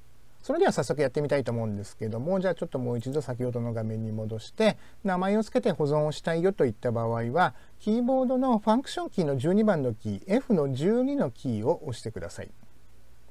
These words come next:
はい、そうするとこういった形でですね、いちいちですね、この最初のあのスタート画面に戻らなくても、この画面上で名前を付けて保存のウィンドウが開きますんで、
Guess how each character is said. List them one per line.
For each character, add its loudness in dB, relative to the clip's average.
は -2
い、 -2
そ 0
う 0
す -4
る 0
と -2
こ 4
う 10
い 2
っ 0
た 0
形 -2
で 2
で 2
す -4
ね、 2
い 0
ち 0
い 2
ち -4
で -2
す -8
ね、 0
こ 2
の 2
最 0
初 0
の 2
あ 0
の -2
ス -12
タ 2
ー 4
ト 2
画 2
面 2
に 0
戻 0
ら 2
な 0
く -18
て 2
も、 4
こ 0
の 4
画 4
面 4
上 4
で 4
名 0
前 2
を 0
付 -4
け -2
て 0
保 0
存 2
の 2
ウ 0
ィ 0
ン 0
ド 2
ウ 2
が 0
開 -4
き -4
ま -2
す -10
ん -6
で、 4